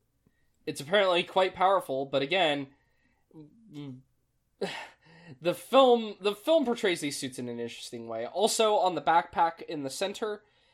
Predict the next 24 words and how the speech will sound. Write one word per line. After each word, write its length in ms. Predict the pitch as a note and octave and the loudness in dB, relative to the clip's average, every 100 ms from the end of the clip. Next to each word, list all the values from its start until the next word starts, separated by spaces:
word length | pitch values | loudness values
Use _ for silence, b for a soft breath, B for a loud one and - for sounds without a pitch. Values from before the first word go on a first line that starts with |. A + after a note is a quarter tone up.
| _ - | _ 0
uh, 320 | C3+ B2+ C3 | 2 2 0
it 160 | C#3+ C#3+ | -4 -8
can 260 | - E3 D3+ | -4 -2 -2
equip 280 | - D#3+ | -4 -6
an 100 | C#3 - | -6 -10
optional 340 | C#3 C3+ - B2 | -8 -8 -6 -8
parachute 520 | - C#3+ C#3 - C#3+ | -6 -6 -6 -10 -10
pack, 360 | - D3 D3+ _ _ _ _ | -6 -6 -8 _ _ _ _
uh, 240 | B2 A#2+ A#2+ | -4 -2 -4
'cause 160 | A#2+ | -8
we 60 | A#2+ | -14
do 120 | A#2+ | -12
see 200 | A#2 B2 | -12 -12
some 240 | A#2 A#2+ A#2 | -10 -10 -8
drop 320 | A#2+ G#2+ A2+ | -8 -8 -10
in, 320 | A#2 A#2+ A2+ | -12 -12 -14
if 160 | - A#2 | -16 -12
I 40 | |
remember 360 | A2+ A#2 A#2 A#2 | -12 -12 -14 -12
right, 260 | A2+ A2+ F#2 | -10 -10 -12
like, 200 | G#2+ A2+ | -12 -14
as, 140 | G#2 | -14
like, 200 | G2+ G2 | -14 -14
backup 520 | G2+ G2 - A2+ - | -14 -12 -8 -8 -8